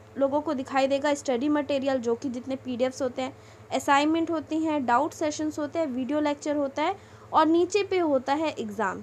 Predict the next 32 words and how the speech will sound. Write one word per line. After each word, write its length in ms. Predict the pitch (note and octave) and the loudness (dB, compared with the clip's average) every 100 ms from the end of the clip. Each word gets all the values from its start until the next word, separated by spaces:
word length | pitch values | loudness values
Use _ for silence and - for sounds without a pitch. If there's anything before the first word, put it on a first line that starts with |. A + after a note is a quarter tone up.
| - | -6
क्या 120 | C4+ | 0
होता 260 | E4 E4+ E4 | 0 0 0
है 100 | D#4+ | 2
आपका? 400 | C#4+ - F4 C5 - - - - | 2 0 -2 -2 -4 -20 -10 -4
Examination 1120 | C4 C#4 C#4+ D#4 D#4+ D#4+ D4+ C4+ B3+ B3+ B3+ | 0 6 6 6 4 2 2 2 2 0 0
होता 260 | G#3 A3 | -2 -2
है। 100 | C4 | -2
एग्जाम 220 | D4+ B3 C4+ | -2 -6 -4
का 140 | C4+ | -4
open 380 | - A3+ C4 C#4 | -2 -6 -4 -4
होगा, 340 | D4 C#4 D4 C#4 | -4 -4 -2 -2
उसमें 300 | C4 C#4 C#4 | -4 -6 -6
आपका 260 | B3+ C4+ | -6 -6
examination 800 | C4 G#3+ A#3 C4 C#4+ C#4 C#4+ C#4 | -8 -2 0 0 -2 -6 -6 -6
जो 100 | C4+ | -4
option 340 | B3+ - C4+ | -4 -6 -8
है 60 | B3 | -6
आपको 240 | A3+ - | -8 -10
उसे 200 | A3 C4+ C#4 | -12 -10 -8
tick 220 | D#4+ - | -10 -8
करना 320 | C#4+ C#4 C#4 | -8 -6 -6
है। 200 | C#4+ D4 - - - - - - | -8 -10 -14 -20 -20 -20 -20 -8
Second 340 | D4 D4 E4+ E4 | -8 -6 -2 2
आपको 340 | D4+ - D4+ | 2 0 -8
examination 760 | C4 A#3 B3+ C4+ C#4+ C#4+ D4+ D4 | -6 -4 -2 -2 -4 -6 -6 -8
tick 260 | D4+ D4 D#4 | -8 -10 -6
करने 300 | D4 C#4+ C#4 | -4 -4 -6
पर 180 | C#4+ C4+ | -2 -2
आपको 360 | A#3+ - C4+ - | -2 -4 -10 -10
इस 160 | C4+ - | -12 -6
तरीके 420 | C4 B3 A#3 B3+ | -6 -6 -8 -8
से 220 | - C4 | -8 -10